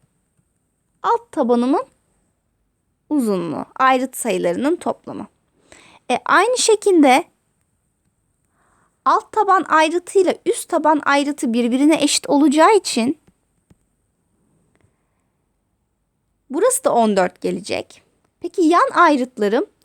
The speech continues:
Dört tane yanda var. E, bunların bir tanesi iki. O zaman diğerleri de ikidir.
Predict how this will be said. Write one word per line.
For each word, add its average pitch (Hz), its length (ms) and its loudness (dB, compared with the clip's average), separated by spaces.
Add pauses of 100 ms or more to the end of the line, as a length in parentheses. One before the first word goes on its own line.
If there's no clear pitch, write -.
(200)
Dört 480 300 2
tane 349 260 0 (120)
yanda 370 360 4
var. 170 280 0 (260)
E, 233 120 -4
bunların 359 420 4
bir 403 60 4
tanesi 349 520 0
iki. 254 500 -2
O 254 140 -2
zaman 285 440 4
diğerleri 294 520 4
de 180 100 -2
ikidir. - 640 -6